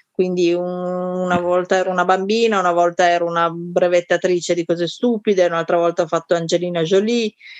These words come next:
e però sempre costruendo anche un pochino il personaggio. E poi pian piano invece sono,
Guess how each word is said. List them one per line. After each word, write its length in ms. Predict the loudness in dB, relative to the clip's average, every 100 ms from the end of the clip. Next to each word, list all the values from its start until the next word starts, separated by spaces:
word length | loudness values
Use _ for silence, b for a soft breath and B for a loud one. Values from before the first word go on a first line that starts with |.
| B B B
e 540 | 0 2 4 4 2 2
però 220 | 2 2
sempre 400 | 2 0 2 0
costruendo 600 | 2 0 2 2 2 2
anche 200 | 0 0
un 80 | -2
pochino 320 | -2 -2 0
il 80 | 2
personaggio. 560 | 0 -2 -2 -2 0 0
E 60 |
poi 140 | 2 2
pian 200 | 2 2
piano 180 | 0
invece 320 | 2 0 0 -2
sono, 520 | 0 0 0 -2